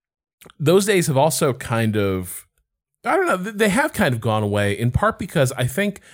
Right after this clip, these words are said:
part of the shift that's happened, and, and it's been driven a bit by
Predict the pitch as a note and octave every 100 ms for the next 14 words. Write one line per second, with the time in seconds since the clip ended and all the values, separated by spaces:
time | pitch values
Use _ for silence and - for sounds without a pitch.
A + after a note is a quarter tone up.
0 | - - _ _ _ - - - F3+ A3+
1 | F3+ C3+ - E3 - C#3 B2+ B2+ A2 A2
2 | A#2 G2+ G2 G2 F#2+ G#2 G#2 G#2 G2+ -
3 | A#2 G#2 - B2+ C#3+ D3 C3 G#2+ G2+ A#2
4 | A#2+ G#2+ F#2+ G2+ F#2 G2+ G2 F#2+ F#2+ F#2+
5 | F#2+ F#2 F2+